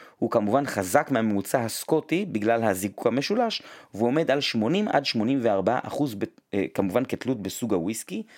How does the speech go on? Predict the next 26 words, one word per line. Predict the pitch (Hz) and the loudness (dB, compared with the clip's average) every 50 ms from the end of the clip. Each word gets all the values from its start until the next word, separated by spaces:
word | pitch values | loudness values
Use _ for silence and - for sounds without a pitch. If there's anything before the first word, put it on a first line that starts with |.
| - - - - - | -20 -20 -18 -6 -4
אם | 107 104 | -4 0
זה | 92 101 | 0 0
מלט | 92 101 123 123 113 - - | 2 2 2 2 0 0 0
או, | 113 101 95 - - | 0 0 0 0 -2
אה, | 98 85 - | -2 -2 -2
פוט | - 101 - | -2 -4 -4
סטיל, | - - 180 196 220 220 - - - - - _ | -2 -4 -2 -2 -2 -4 -6 -16 -20 -20 -18 _
ואני | 95 95 104 101 110 | -4 -2 -2 0 0
גם | 110 113 | 0 0
רוצה | 117 - - - - | 0 0 -2 -2 -2
לציין | - - - 165 170 214 269 277 269 262 | -4 -2 0 0 0 2 0 0 0 -2
שמעניין, | 240 - 131 120 117 107 117 151 170 185 180 170 | -2 0 0 2 2 2 2 0 0 0 0 0
אה, | 175 170 160 | 0 0 2
לראות | 147 170 170 214 202 | 2 2 0 0 0
שגם | - - - 110 139 147 175 160 139 143 120 117 117 - - - - - | 0 -4 0 2 2 2 2 0 0 2 2 2 0 -2 -10 -20 -8 -2
הווש | 104 113 165 214 220 - - | 2 2 2 2 2 0 0
שלהם | - 143 123 117 120 139 165 | 0 0 2 2 0 0 -2
קצת | - - - - 165 160 - | -2 -6 -2 0 0 0 0
יותר | 139 131 - 139 | -2 -2 -2 -2
חזק | 120 117 110 98 123 131 - | 0 -2 0 0 0 0 0
מהממוצע | 120 104 101 101 104 104 98 - 117 110 | 0 0 0 0 0 -2 0 0 -2 -2
הסקוטי | 107 - - - 220 208 - 196 - | -2 -2 -2 -2 -4 -2 -2 -4 -2
עם | - - 170 170 - | -2 -2 -2 -2 -2
כעשרה | - 160 160 - - - - - 104 95 120 135 - - | -2 -2 0 0 -2 -6 -2 -2 0 0 0 -2 -2 -6
אחוזי | - - 92 82 95 - - | -6 -6 -4 0 0 0 0
אלכוהול. | 107 104 - 110 101 90 78 76 | 0 -2 -2 -4 -2 -2 -2 -2